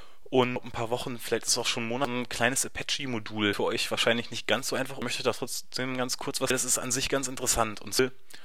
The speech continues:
Mod Page, ähm, ist ein Open-Source-Projekt. Und zwar,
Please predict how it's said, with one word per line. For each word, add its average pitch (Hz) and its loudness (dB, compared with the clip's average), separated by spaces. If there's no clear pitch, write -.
Mod - 4
Page, - 0
ähm, 107 -4
ist - -2
ein 127 -4
Open-Source-Projekt. - 2
Und 117 -4
zwar, 127 8